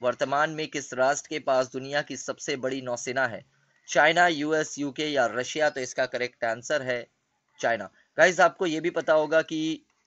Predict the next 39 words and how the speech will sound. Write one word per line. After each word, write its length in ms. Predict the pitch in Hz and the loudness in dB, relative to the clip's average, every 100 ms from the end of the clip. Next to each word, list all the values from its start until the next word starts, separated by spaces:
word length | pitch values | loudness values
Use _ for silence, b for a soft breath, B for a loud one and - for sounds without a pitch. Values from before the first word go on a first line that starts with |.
| _ _ - | _ _ -2
पबजी 420 | 151 147 127 160 | 0 0 -4 -6
जो 200 | 160 160 | -2 -2
है 340 | 139 123 123 - _ _ _ _ _ - | 0 0 -2 -6 _ _ _ _ _ -10
वो 160 | 143 151 | -6 -4
भी 160 | 165 | -2
बैंड 360 | 139 131 147 147 | 2 4 4 0
हो 120 | 147 | -6
चुका 300 | 156 139 139 | -6 0 0
है 200 | 139 135 | 0 -4
इंडिया 240 | 127 135 | -2 0
में, 200 | 131 139 _ _ _ _ _ _ _ _ _ _ | 0 -4 _ _ _ _ _ _ _ _ _ _
क्लियर 260 | 139 147 151 | -2 2 2
है? 180 | 160 160 | 0 _
तो 100 | 151 | -8
जे-, 180 | 139 143 | -4 -4
जो 120 | 143 | -2
भी 100 | 165 | -2
पबजी 340 | 190 156 143 170 | 2 0 0 -4
खेलते 340 | 170 147 170 | -2 -2 -4
थे, 200 | 165 147 | -2 -4
अब 260 | - 131 - | -2 -4 -2
पबजी 280 | 135 131 160 | -2 -2 -2
ना 160 | 156 151 | 0 0
खेल 280 | - 165 | 0 -2
के 300 | 165 127 127 - _ _ _ _ _ _ - | -2 -4 -6 -10 _ _ _ _ _ _ -10
मेरे 220 | 139 160 | -2 0
साथ 240 | 160 160 151 | 4 4 4
गवर्नमेंट 560 | 120 127 139 147 156 | 0 -2 0 -2 -4
एग्जाम 480 | 143 120 107 135 139 | -6 -6 0 0 0
की 100 | 147 | -4
प्रिपरेशन 580 | 127 123 127 131 139 143 | -6 -6 -2 -4 -4 -6
करिए, 220 | 143 139 | -4 -4
वो 160 | 151 139 | -4 -2
ज़्यादा 260 | 127 113 | 0 0
बेस्ट 320 | 120 120 - 127 | 0 -2 -4 -2
रहेगा। 240 | 127 151 | 0 2
आपको 400 | 139 127 - 139 | 2 0 -2 -12
क्या 440 | - 123 127 160 - _ | -4 0 0 0 -10 _
सक्सेस 880 | - 139 - - 180 185 175 - | -4 -4 -4 -4 0 0 -2 -10